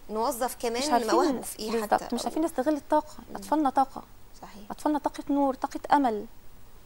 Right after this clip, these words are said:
Speaker 2: إيه، بس المشكلة فينا، المشكلة
Speaker 1: مم.
Speaker 2: إن إحنا مش عارفين نتعامل معاهم.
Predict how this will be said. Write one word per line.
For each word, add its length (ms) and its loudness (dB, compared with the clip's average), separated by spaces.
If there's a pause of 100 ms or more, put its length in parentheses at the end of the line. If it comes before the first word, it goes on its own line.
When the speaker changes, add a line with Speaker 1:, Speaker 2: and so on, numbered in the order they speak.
(440)
Speaker 2:
إيه، 140 0
بس 240 2
المشكلة 360 0
فينا، 320 -2 (260)
المشكلة 340 -2
Speaker 1:
مم. 80 0
Speaker 2:
إن 60 2
إحنا 180 0
مش 160 -2
عارفين 220 -2
نتعامل 320 0
معاهم. 220 -4